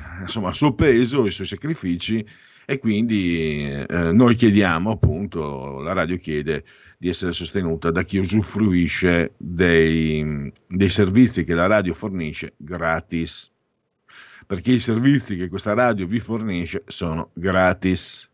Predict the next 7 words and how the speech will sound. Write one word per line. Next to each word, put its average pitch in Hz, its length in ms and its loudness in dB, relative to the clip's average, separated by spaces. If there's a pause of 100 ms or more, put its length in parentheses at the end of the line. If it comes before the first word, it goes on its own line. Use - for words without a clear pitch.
(360)
a 87 100 -4
partire 76 560 -6 (520)
dalla 92 320 2
rassegna 87 440 -4
stampa, 87 720 0 (480)
che, 98 380 -4 (1600)
eh, 76 520 -16